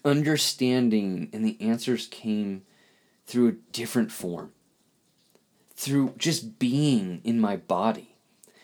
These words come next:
being in my experiencing, uh, uh, connecting, uh, at that,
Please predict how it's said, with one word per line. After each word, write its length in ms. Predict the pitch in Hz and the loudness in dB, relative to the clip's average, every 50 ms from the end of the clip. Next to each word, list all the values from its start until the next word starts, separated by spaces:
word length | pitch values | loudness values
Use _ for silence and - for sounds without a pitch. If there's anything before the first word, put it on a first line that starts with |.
| - - | -14 -10
being 440 | - - 147 156 180 190 196 185 160 | -2 0 2 4 4 6 6 6 4
in 160 | - 123 131 | 2 0 0
my 120 | 123 113 107 | 2 0 0
experiencing, 1080 | 101 - - - - - - 123 127 131 131 120 107 90 80 - - - - - - _ - _ - - _ _ - | -2 -4 -8 -8 -8 -6 -2 -2 0 2 2 2 0 0 -4 -10 -12 -12 -14 -16 -20 _ -20 _ -20 -20 _ _ -6
uh, 180 | 110 110 - - | -4 -4 -4 -4
uh, 160 | - 113 107 - - - | -4 -4 -6 -6 -6 -12
connecting, 920 | - - - 120 120 120 120 135 143 143 - - - 104 92 85 85 - - _ _ _ _ _ _ _ _ _ _ _ _ _ _ - - - - | -12 -8 -4 -2 0 0 0 0 -2 -2 -4 -6 -4 -4 -4 -4 -10 -14 -20 _ _ _ _ _ _ _ _ _ _ _ _ _ _ -10 -8 -4 0
uh, 240 | 107 107 98 87 - - _ _ _ - | 2 4 4 2 0 -4 _ _ _ -14
at 240 | - - - - _ | -12 -12 -12 -14 _
that, 440 | - - 117 120 127 127 127 - - | -2 0 2 2 4 2 2 0 -2